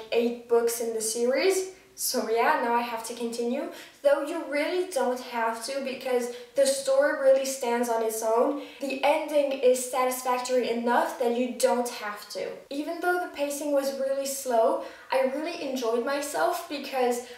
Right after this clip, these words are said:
I like how profound the world is and how the main character progresses, even though he was already really gifted from the start. Basically, you could compare it to Lord of the Rings, but, like, slower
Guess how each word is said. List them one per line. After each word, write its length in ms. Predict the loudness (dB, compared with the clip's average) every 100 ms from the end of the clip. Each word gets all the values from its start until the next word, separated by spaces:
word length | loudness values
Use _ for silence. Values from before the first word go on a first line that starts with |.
| -16 0
I 180 | 0 2
like 380 | 0 0 0 -4
how 460 | -10 -4 2 2 2
profound 540 | -2 -2 0 0 0
the 120 | -2
world 360 | 0 2 2 4
is 380 | 2 2 -2 -12 -20 -20 -2
and 560 | 2 4 4 2 -2 -8 -16 -16 -12
how 560 | -4 2 6 6 4 -8 -4
the 80 | 2
main 300 | 4 4 0
character 500 | -2 0 0 -2 -6
progresses, 960 | -6 -8 -6 -4 -2 -2 -2 -4 -10 -14 -6
even 320 | -2 0 4
though 160 | 6 4
he 100 | 4
was 320 | 4 4 0
already 680 | 0 4 4 4 -2 -6 -8 -16 _ _ _
really 560 | -8 0 0 4 2 4
gifted 520 | 4 4 2 -2 -2
from 240 | 0 -2 0
the 80 |
start. 580 | -2 2 4 4 2 -4 -6
Basically, 760 | -4 -2 -2 -4 -8 -8 -6
you 200 | -6 -6
could 280 | -6 -6 -6
compare 540 | -8 -8 -4 -2 0
it 160 | -2 -2
to 140 | -4
Lord 300 | -2 2 2
of 180 | 2 -2
the 80 | -6
Rings, 440 | -4 -4 -4 -6
but, 300 | -4 -2 0 2
like, 180 | 0 -2
slower 720 | -2 2 2 4 0 0